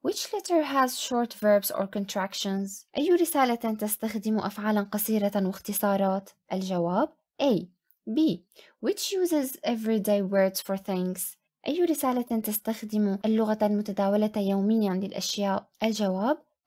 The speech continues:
A. C. Which misses out words? أي رسالة تختصر بعض الكلمات؟ الجواب A. D. Which sounds more friendly? أي رسالة تبدو محببة أكثر؟ الجواب A. E. Which sounds more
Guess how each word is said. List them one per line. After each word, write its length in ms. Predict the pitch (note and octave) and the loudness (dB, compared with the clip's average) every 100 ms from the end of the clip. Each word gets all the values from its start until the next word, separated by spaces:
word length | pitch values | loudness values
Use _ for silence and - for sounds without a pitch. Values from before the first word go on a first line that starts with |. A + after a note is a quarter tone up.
| C4+ | -2
A. 200 | F3+ - _ _ | -2 -2 _ _
C. 180 | - - E4 G#3 _ _ - | -4 2 2 2 _ _ -4
Which 240 | G#4 - F#4 | -4 -2 0
misses 300 | E4+ D#4+ C#4+ | 0 0 -2
out 360 | B3 C4 - | -2 -2 -2
words? 540 | B3+ B3 A#3+ - - - _ C4+ | -2 0 -2 -4 -6 -8 _ -4
أي 180 | F4+ | 0
رسالة 360 | E4+ D#4+ C4+ B3 | 2 2 2 0
تختصر 680 | B3 A3+ A3+ - C4 B3+ A#3 | 0 -2 -2 -4 0 2 2
بعض 260 | A3 G#3 | 2 2
الكلمات؟ 760 | A3+ A3 A3+ A3+ A3 A3 G#3+ - - _ - | 2 0 -2 2 2 2 0 -4 -18 _ -4
الجواب 520 | G#3 G3+ F#3+ G3 D4 D4+ - | -2 0 2 2 0 -2 0
A. 200 | D4 F3+ - _ _ | 2 2 -4 _ _
D. 80 | G#3 D4+ B3+ - - D#4 | 0 2 0 -4 -4 -2
Which 120 | G4 | -2
sounds 460 | - E4+ D#4+ - | -2 2 2 0
more 180 | C#4 C4+ | 0 0
friendly? 760 | C4+ - C4 C#4 A#3+ G3 E3+ F#3+ _ - | 0 0 2 4 2 2 0 -2 _ 2
أي 120 | F4 F#4+ | 2 4
رسالة 560 | E4 D4+ C4 B3+ A#3+ B3 | 2 4 2 0 0 0
تبدو 340 | A#3+ A#3 A#3 | -2 0 0
محببة 640 | A#3 - A3 A3 A3 A3+ | 0 -2 0 2 2 2
أكثر؟ 500 | G#3+ C#4 - - F3 F3+ _ G#3 | 0 -2 -4 -4 -4 -4 _ -4
الجواب 520 | G3+ G3 F#3+ A#3+ D4+ - | 0 0 2 0 0 0
A. 220 | D4+ B3 F3+ _ _ G3+ | 0 2 -2 _ _ 2
E. 260 | A3 E4+ - _ _ - | 4 2 -2 _ _ 0
Which 160 | C4+ E4 | 0 2
sounds 460 | - G#4 F4 - | -2 0 0 0
more 200 | C4+ B3+ | 2 0